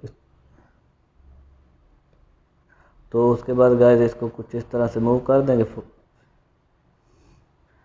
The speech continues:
तो, तो उसके बाद guys, इसको done कर देंगे। Done करने के बाद layer पे जाएंगे। Layer पे जाने के बाद media पर click करेंगे।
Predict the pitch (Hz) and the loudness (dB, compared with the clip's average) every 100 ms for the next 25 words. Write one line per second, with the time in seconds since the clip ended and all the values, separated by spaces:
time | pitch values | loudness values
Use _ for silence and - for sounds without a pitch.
0 | _ _ _ _ - 120 - 135 131 139 | _ _ _ _ -8 -8 -4 -6 -4 0
1 | 135 131 131 131 123 - 120 117 127 131 | 0 2 4 4 2 -4 0 0 0 2
2 | 143 143 139 120 120 123 135 135 135 127 | 2 2 2 4 2 2 0 0 0 2
3 | 127 117 113 113 113 127 139 147 143 127 | 4 4 4 4 2 0 2 4 4 4
4 | 117 113 117 120 123 127 131 127 113 110 | 4 4 2 0 0 0 2 2 2 2
5 | 110 107 110 - 123 123 147 151 120 95 | 2 0 -4 -4 -6 -2 0 2 0 -2